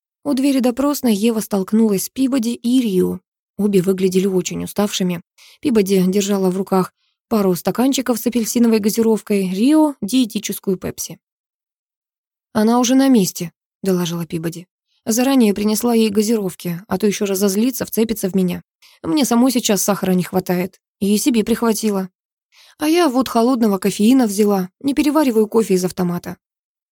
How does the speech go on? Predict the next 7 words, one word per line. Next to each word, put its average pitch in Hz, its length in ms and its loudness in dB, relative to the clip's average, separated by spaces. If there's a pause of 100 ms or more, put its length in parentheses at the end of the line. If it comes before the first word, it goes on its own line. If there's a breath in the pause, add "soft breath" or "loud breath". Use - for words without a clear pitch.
(160)
«Смотрите». 220 680 -2 (400)
Ева 175 240 -4
достала 180 360 -8
из 175 100 -8
кармана 175 360 -4
половинку 180 440 -6
батончика, 254 580 -6